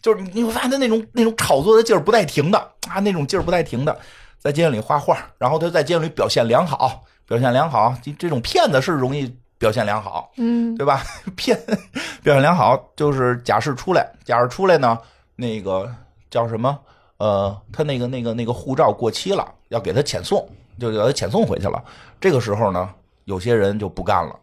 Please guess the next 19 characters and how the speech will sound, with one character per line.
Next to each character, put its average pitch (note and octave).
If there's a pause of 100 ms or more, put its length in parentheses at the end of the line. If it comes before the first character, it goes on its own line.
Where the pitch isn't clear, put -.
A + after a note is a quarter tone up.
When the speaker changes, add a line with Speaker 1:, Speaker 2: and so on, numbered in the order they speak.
(160)
Speaker 1:
就 A2
掀 D#3
起 A2+
了 F2
一 G2+
个 A#2 (400)
这 G#2+
个 G2
叫 G2+
保 -
护 A#2
这 G2
个 F2
安 A#2
娜 G#2+
的 E2+
活 F2+
动， G#2+ (360)
把 G2